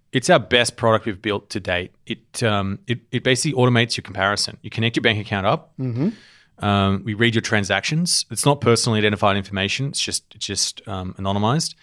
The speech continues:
Speaker 1: And then we make suggestions. We say, "Hey, you could save, you know, twenty bucks on your,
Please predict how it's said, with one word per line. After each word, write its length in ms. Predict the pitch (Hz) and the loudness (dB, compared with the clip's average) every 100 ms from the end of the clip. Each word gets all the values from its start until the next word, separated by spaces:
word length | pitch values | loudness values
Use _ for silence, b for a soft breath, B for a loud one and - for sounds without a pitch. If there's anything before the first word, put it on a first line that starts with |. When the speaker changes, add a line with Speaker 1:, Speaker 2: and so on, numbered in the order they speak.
| B B B | B B B
Speaker 1:
And 100 | - | 0
then 60 | 117 | 4
we 60 | 123 | 6
make 200 | 123 - | 4 2
suggestions. 520 | 117 165 - 92 - | 0 0 0 -6 -6
We 60 | |
say, 120 | 113 104 | -2 0
"Hey, 260 | 156 143 | 4 4
you 120 | 135 | 4
could 160 | 120 131 | 2 2
save, 400 | - 123 120 - | 4 4 4 0
you 80 | 120 | -2
know, 140 | 107 | -2
twenty 260 | 104 123 113 | -2 0 2
bucks 240 | 110 - | 0 0
on 80 | 104 | -4
your, 240 | 98 92 | -2 -4